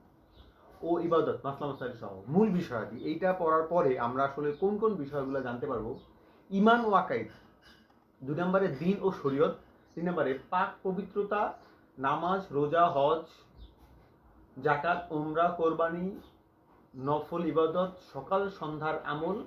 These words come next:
পারস্পরিক হক, আর্থিক বিষয়, দাম্পত্য ও পারিবারিক বিষয়, সামাজিক ও রাষ্ট্রীয় মূলনীতি,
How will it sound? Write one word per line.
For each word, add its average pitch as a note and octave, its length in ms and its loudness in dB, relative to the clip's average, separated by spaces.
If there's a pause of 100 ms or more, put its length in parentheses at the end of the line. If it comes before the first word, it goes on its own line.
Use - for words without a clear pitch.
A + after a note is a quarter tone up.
(120)
পারস্পরিক F3 640 -4
হক, D#3+ 280 -2 (100)
আর্থিক C#3+ 440 -8
বিষয়, F#3 420 -4 (420)
দাম্পত্য C#3 500 -2
ও F#3+ 40 2
পারিবারিক E3 440 -2
বিষয়, A#2 360 -8
সামাজিক C#3+ 440 -6
ও D#3 60 0
রাষ্ট্রীয় D3+ 400 -2
মূলনীতি, F3+ 540 -4